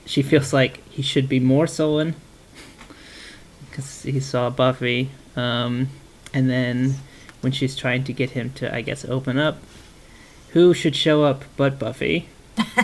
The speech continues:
Speaker 1: Um, Buffy and Angel get into one of their Buffy and Angel, uh, heartbreaking,
Speaker 2: Scenes.
Speaker 1: yeah, discussions, I guess.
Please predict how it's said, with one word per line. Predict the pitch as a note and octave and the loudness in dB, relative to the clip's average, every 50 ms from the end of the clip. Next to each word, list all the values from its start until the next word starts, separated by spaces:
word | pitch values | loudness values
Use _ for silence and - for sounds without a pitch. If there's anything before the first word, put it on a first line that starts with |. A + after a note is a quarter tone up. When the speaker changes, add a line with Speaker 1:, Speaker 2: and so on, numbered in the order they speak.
| - - | 0 0
Speaker 1:
Um, | B3 - - - - F3+ - - - - - - - - - - - - - - - - - - - - - - - - - - - - - - - - - - - - - - - - - - - - - - - - | -2 0 0 0 0 0 -2 -6 -12 -20 -20 -20 -20 -20 -20 -20 -20 -20 -20 -20 -20 -20 -20 -20 -20 -20 -20 -20 -20 -20 -20 -20 -20 -20 -20 -20 -20 -20 -20 -20 -20 -20 -18 -16 -14 -12 -12 -12 -14 -14 -18 -8 0 2
Buffy | D3 C#3 C3+ C#3+ C#3 | 2 4 4 6 6
and | C3+ C3 | 6 6
Angel | B2+ C#3 C#3+ C#3 C3+ C3+ C#3+ C3 C3 C3+ C3 - - - - - - - | 8 6 6 6 6 4 4 4 4 4 2 -2 -8 -14 -16 -18 -8 -2
get | - B2+ B2+ | 0 2 2
into | C3 C3 C3+ - C3+ B2+ | 2 0 0 0 0 0
one | B2 B2+ B2 | 0 0 0
of | B2+ A#2+ - | -2 -2 -4
their | - A#2+ A#2 | -4 -6 -4
Buffy | B2+ - A#2+ B2 - A2+ A2+ | -4 -4 -6 -6 -4 -6 -6
and | A#2 B2 | -4 -4
Angel, | A#2+ A#2+ A#2+ - - B2 A#2+ A#2 B2 C3 C3+ - - - - - - | -4 -4 -4 -4 -4 -4 -4 -2 -2 -4 -4 -8 -14 -18 -16 -14 -12
uh, | - - - - - E3 E3+ - - - - - - - - - - - - - - - - - - - - - - - - - - - - - - - - - - - - - - - - - | -10 -8 -6 -6 -6 -6 -6 -8 -12 -18 -20 -20 -20 -20 -20 -20 -20 -20 -20 -20 -20 -20 -20 -20 -20 -20 -20 -20 -20 -20 -20 -20 -20 -20 -20 -20 -20 -20 -20 -20 -20 -20 -20 -20 -20 -20 -14 -2
heartbreaking, | - D3+ D3 E3+ F3 F3 C#3+ C3+ C3+ C#3+ D3 C#3 C3+ C3+ | 2 4 4 4 4 4 4 4 4 4 4 6 6 6
Speaker 2:
Scenes. | C3+ - - - - | 4 2 -2 -4 -2
Speaker 1:
yeah, | C3+ B2+ B2+ C3 C3 C3+ - | 0 2 2 0 0 -2 -4
discussions, | - C#3 C3+ - - D3+ D3+ C#3+ - E3 D3+ D3 C#3+ C#3+ | -4 -4 -4 -2 0 0 0 2 0 -2 0 0 0 0
I | C#3 D3 | 0 0
guess. | C#3 C#3+ D3+ D3+ D3 - - | 0 0 0 0 -2 -4 -8